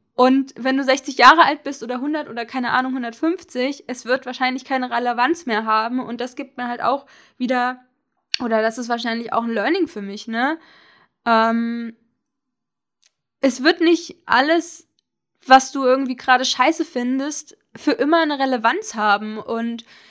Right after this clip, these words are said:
das ist halt einfach nur eine Momentaufnahme, die entweder ein paar Minuten anhält oder mal so eine Welle über ein paar Monate vielleicht schlägt. Und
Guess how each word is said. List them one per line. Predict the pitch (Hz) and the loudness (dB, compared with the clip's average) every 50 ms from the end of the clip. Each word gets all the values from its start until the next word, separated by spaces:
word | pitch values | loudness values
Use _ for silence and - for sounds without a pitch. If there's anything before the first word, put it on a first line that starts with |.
| _ _ _ | _ _ _
das | 262 277 262 | 0 0 0
ist | 302 285 302 | 0 0 2
halt | 311 277 - | 0 2 2
einfach | 269 302 320 320 | 2 0 2 2
nur | 294 294 285 | 0 0 0
eine | 277 269 | 2 2
Momentaufnahme, | 254 247 240 233 233 294 392 - - - 240 233 - 220 214 214 214 220 233 240 254 285 330 349 339 - - _ _ - | 2 2 2 2 2 2 0 0 0 -2 -2 -2 -2 -4 -2 -2 -2 -2 -2 -2 0 0 0 -2 -2 -6 -18 _ _ 2
die | 254 269 285 302 311 320 320 320 _ _ _ _ _ _ _ _ _ _ | 4 6 6 6 4 2 0 -2 _ _ _ _ _ _ _ _ _ _
entweder | - 269 294 294 - 285 285 277 | 4 4 4 4 4 2 2 2
ein | 277 269 | 2 2
paar | 262 262 269 254 | 2 4 4 4
Minuten | 254 254 254 277 359 - - 349 | 4 4 4 6 4 4 4 2
anhält | 294 - 247 254 240 247 254 247 262 285 302 - - | 2 2 2 0 0 0 0 0 0 0 -2 -4 -6
oder | 247 262 254 240 240 233 233 247 - - _ _ _ _ _ _ _ _ _ _ _ | -4 0 2 2 2 2 2 0 -4 -8 _ _ _ _ _ _ _ _ _ _ _
mal | - 240 247 240 247 254 240 | 2 6 8 8 8 6 4
so | 247 | 2
eine | 254 254 254 220 | -2 -2 -2 -2
Welle | 247 262 302 339 330 311 - | 2 4 4 4 4 4 0
über | - 262 240 247 247 247 247 240 - - | -2 0 0 2 2 2 0 -4 -6 -8
ein | 240 233 | -10 -6
paar | - - 262 240 | -2 0 2 2
Monate | 240 247 285 339 381 370 330 277 | 2 2 2 4 4 4 2 0
vielleicht | 247 - - 226 202 220 220 - | -6 -8 -6 -4 -4 -4 -4 -6
schlägt. | - - - 220 214 240 277 285 - - | -8 -6 -4 -2 -2 -2 -2 -4 -8 -10
Und | - 233 233 233 233 226 - | -10 -8 -8 -8 -8 -12 -14